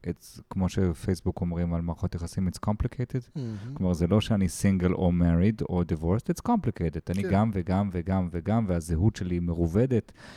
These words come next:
Speaker 2: נכון.
Speaker 1: ומורכבת, ויש לי ריבוי פנים פנימיים אצלי וכולי וכולי.
Speaker 2: כן.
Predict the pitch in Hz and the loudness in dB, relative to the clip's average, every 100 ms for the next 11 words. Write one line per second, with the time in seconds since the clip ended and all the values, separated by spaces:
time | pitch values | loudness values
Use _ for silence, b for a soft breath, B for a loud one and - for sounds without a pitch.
0 | B - 101 95 87 - 165 147 104 85 | B -2 2 4 2 4 4 6 2 2
1 | 92 90 - 95 90 82 90 135 139 - | -2 -2 -2 -2 0 0 4 6 6 2
2 | 98 104 160 139 - 107 101 123 165 143 | 4 4 4 0 -2 2 4 4 4 2
3 | 113 - 170 170 110 - 123 107 92 - | -2 -2 0 0 -2 -4 0 0 -2 0
4 | 117 165 B B | 0 0 B B